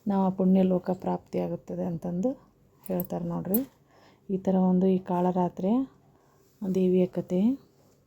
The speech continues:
ಈ ಕಾಳರಾತ್ರಿ ಅಮ್ಮನವರು ಶನಿಗ್ರಹದ ಅಧಿಪತಿ ಅಂತಂದು ಹೇಳ್ಬೋದು. ಜನರು ಮಾಡಿರುವಂಥ ಕೆಡುಕು ಒಳ್ಳೆತನ ನೋಡಿಕೊಂಡು ಈ ದೇವಿ ವರ ನೀಡ್ತಾಳ.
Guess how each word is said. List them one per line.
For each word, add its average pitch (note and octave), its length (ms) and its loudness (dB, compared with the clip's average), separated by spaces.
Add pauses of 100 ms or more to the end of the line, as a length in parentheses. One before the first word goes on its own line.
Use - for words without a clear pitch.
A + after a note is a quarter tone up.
(440)
ಈ G3+ 60 -2
ಕಾಳರಾತ್ರಿ G3+ 640 4
ಅಮ್ಮನವರು F#3+ 420 6
ಶನಿಗ್ರಹದ G3 720 2
ಅಧಿಪತಿ F#3+ 420 0
ಅಂತಂದು F3+ 380 0
ಹೇಳ್ಬೋದು. F#3 640 0 (1500)
ಜನರು G3+ 360 6
ಮಾಡಿರುವಂಥ F#3+ 560 4
ಕೆಡುಕು F#3 500 0
ಒಳ್ಳೆತನ F3+ 540 2
ನೋಡಿಕೊಂಡು F#3 880 2
ಈ G3 120 2
ದೇವಿ F#3 300 4
ವರ F3 180 4
ನೀಡ್ತಾಳ. F3 480 0